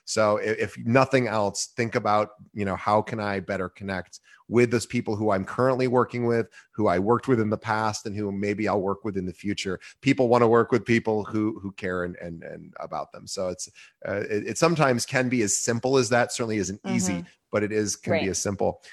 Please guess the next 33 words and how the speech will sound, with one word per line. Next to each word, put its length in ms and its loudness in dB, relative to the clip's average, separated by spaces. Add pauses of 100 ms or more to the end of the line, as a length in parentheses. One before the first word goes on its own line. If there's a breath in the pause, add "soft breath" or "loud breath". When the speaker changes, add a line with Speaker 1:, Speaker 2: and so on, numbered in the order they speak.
(220 soft breath)
Speaker 1:
Um, 380 -2
but 100 4
Aubrey, 240 6
thank 340 2
you 140 -2
so 400 6
much 240 2
for 120 -4
your 120 0
Speaker 2:
Of 60 -4
Speaker 1:
time 260 -2
today. 440 2
Speaker 2:
course. 120 -12
Speaker 1:
I 80 8
also 240 6
wanna 180 6
remind 360 4
everyone 480 2
to 200 -4
follow 520 6
you 460 0
on 380 0
Instagram 720 -2 (100)
and 280 -4
Facebook. 600 -2 (300 loud breath)
Uh, 140 4
just 220 0
search 220 4
for 220 2
Aubrey 440 4
LaRue 540 2
on 220 -2
Facebook, 520 0